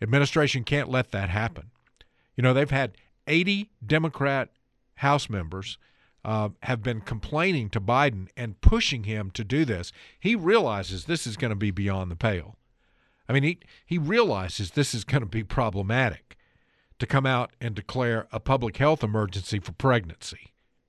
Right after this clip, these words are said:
Okay? Now, they're not gonna say that, of course. They'll frame it as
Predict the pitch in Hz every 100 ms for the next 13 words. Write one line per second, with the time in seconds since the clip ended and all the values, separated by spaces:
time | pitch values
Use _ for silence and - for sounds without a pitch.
0 | _ 95 107 98 - - 175 214 196 107
1 | 98 - - 226 113 82 90 104 113 -
2 | - - 143 117 - 190 220 117 92 -
3 | _ - 131 120 117